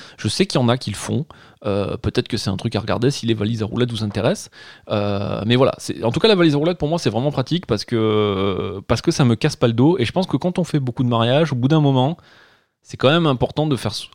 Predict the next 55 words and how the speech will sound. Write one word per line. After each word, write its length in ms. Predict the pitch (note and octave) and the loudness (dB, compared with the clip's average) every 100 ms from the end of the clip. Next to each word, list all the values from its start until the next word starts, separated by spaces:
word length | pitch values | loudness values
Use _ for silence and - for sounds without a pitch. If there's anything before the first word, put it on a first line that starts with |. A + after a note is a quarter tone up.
| - | -8
attention 340 | - C3 D3+ | -4 -4 -2
à 60 | C3+ | 0
sa 140 | A2+ | 0
santé. 500 | A2 A2 A#2 C3 D#3 | 0 -2 2 2 0
Et, 300 | A#2+ A2 G#2 | 0 0 0
euh, 140 | G2+ F2+ F#2 - - - | -4 -6 -10 -10 -12 -10
et, 440 | - G#2 G2 G#2 G#2+ | -6 -6 -4 -4 -6
et 280 | - - | -8 -8
si 200 | A2+ - | -6 -2
vous 180 | E3+ D#3+ | -2 0
faites, 240 | C#3+ C3+ A2 | -2 0 2
euh, 300 | G2+ - G#2 | 2 0 0
pas 220 | C3+ C3 | 2 2
gaffe 380 | A#2+ C3 B2+ A#2 | 4 2 2 -4
et 60 | |
que 60 | G#2+ | -6
vous 140 | A2 | -6
vous 120 | G#2+ | -4
trimballez, 560 | A2 B2+ B2 B2 B2+ B2+ | -2 0 2 4 4 2
euh, 240 | - B1 - - - - - | 2 -4 -8 -14 -20 -20 -12
vingt 200 | A2 C#3+ | 0 0
kilos 240 | D3+ D3 C#3 | 2 4 4
de 40 | |
matos 460 | C#3 C3 C3 B2+ G#2 - | 4 4 2 2 -4 -4
tous 160 | C#3+ | -2
les 300 | C#3 C3 B2+ | 2 4 2
samedis, 540 | - A#2 A#2+ B2+ C3+ A2+ | 2 0 0 2 4 4
et 40 | |
même, 280 | A2+ A#2 G#2+ | 4 2 2
euh, 140 | G#2 | 0
si 120 | G2 | -2
vous 60 | G#2+ | -2
faites 140 | A2+ | 0
des 80 | A2+ | 0
mariages 220 | G2+ G#2 | 0 0
en 40 | G#2+ | 0
semaine, 300 | A#2 A2 G#2 - | 0 -2 -2 -4
plus 220 | - D3 | -2 0
que 80 | B2 | -2
tous 140 | - | -2
les 80 | A2 | -2
samedis, 400 | - G#2 A#2+ F#3 - - - _ _ _ _ - | 0 0 2 0 -4 -20 -20 _ _ _ _ -8
ça 200 | - A2 | -2 2
risque 360 | C#3+ F3 - | 2 2 0
d'être 300 | A#2 B2+ - | 4 4 4
un 60 | G#2 | 2
peu 120 | C3+ | 2
compliqué 400 | B2 A2 A#2 C#3 | 0 -2 0 0
au 40 | A#2+ | 2
bout 60 | |
d'un 80 | G#2 | 0
moment. 220 | G2+ F#2 - B2 | -2 -4 -4 2
Donc, 280 | C#3 - - _ | 2 2 -8 _
voilà, 320 | A2+ C3 - - | -2 0 -2 -6
euh, 220 | - - | -8 -8